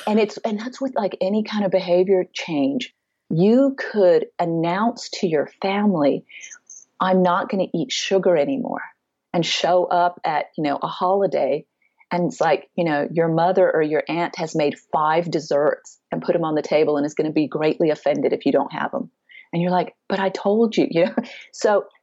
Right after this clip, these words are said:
part of it, it may be conscious, but a lot of it's unconscious. And I think a lot of it, the unconscious part is if you have a relationship with somebody who's important to you and they start changing,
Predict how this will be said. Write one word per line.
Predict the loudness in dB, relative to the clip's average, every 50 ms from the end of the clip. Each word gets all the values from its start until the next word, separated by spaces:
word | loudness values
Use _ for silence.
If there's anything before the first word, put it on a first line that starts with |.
| _ _ _ -4
part | -2 2 2 2
of | 4
it, | 2 2 0 0 -6 _
it | 0 0 0 2
may | 0 0
be | 0 0 -2
conscious, | -6 -6 -6 -4 -4 -2 -4 -4 -6 -4
but | -2 -2
a | 0
lot | 2 2 2 2
of | 0
it's | 0 -2 -4 -8 -8
unconscious. | -8 -10 -10 -12 -12 -14 -12 -12 -12 -12 -12 -14 -16 -20 -20 _ _ _ _ _ _ _ _ _ _ -2
And | -2 0
I | 2
think | 2 2 2 2
a | 2
lot | 2 2 4 2
of | 2 2 2
it, | 2 2 2 2 -2 -6 -4
the | -2 -2 -2 0
unconscious | 0 0 0 -2 -4 -4 -6 -6 -6 -6 -6 -6 -8 -8 -8
part | -10 -6 -2 0 0 0 0 -2
is | -2 0 2 2 2 2 0 -6 _ _ _ _ _ _ _ _ _ _ _ _ _ _ _ _ _
if | -2 0
you | 2 2
have | 4 4
a | 4
relationship | 4 4 4 4 2 2 0 -6 -8 -8 -6 -8 -8 -6 -4
with | -6 -6
somebody | -6 -6 -6 -4 -2 -2 -2 -2 -2 -2
who's | -4 -4 -4
important | -4 -6 -4 0 2 2 2 0 -2 -8 -6
to | -2 0
you | 0 0 0 0
and | 0 0
they | 2 2 2
start | 0 -2 -4 -4 -4 -4
changing, | -8 -8 -6 -4 -4 -4 -2 -2 0 2 2 2 0 -2